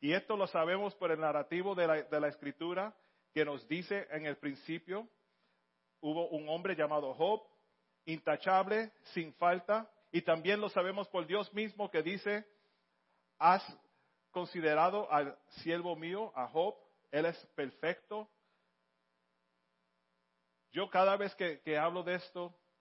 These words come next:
siempre digo, "Yo quiero que Dios me mire a mí y le diga a alguien, '¿Has considerado al hermano Humberto? Es un hombre perfecto, de mucha inte-, integridad, sin falta.'"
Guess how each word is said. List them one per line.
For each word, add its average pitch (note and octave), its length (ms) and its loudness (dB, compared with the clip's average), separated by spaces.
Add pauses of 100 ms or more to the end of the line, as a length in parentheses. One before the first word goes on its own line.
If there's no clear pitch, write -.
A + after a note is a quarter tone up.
(220)
siempre E3 300 -4
digo, E3 340 -6 (680)
"Yo F3+ 240 0
quiero F#3 320 0
que C#3 340 -4 (240)
Dios E3 300 -4
me E3 80 -6
mire E3 240 0
a C#3 180 0
mí E3+ 380 -6 (1300)
y C#3+ 120 -4
le C3+ 140 0
diga D#3 300 0
a C#3 260 0
alguien, D3 460 -2 (340)
'¿Has C#3+ 260 -4
considerado E3 840 -4
al C#3+ 120 0
hermano C#3+ 420 -4
Humberto? D3 680 -6 (380)
Es - 180 -10
un D#3 160 -12
hombre D#3+ 240 -4
perfecto, D#3 720 -8
de D#3 100 -4
mucha D#3 320 -8
inte-, D#3+ 380 -8 (140)
integridad, C#3+ 840 0 (360)
sin C#3 300 -6
falta.'" F3 600 0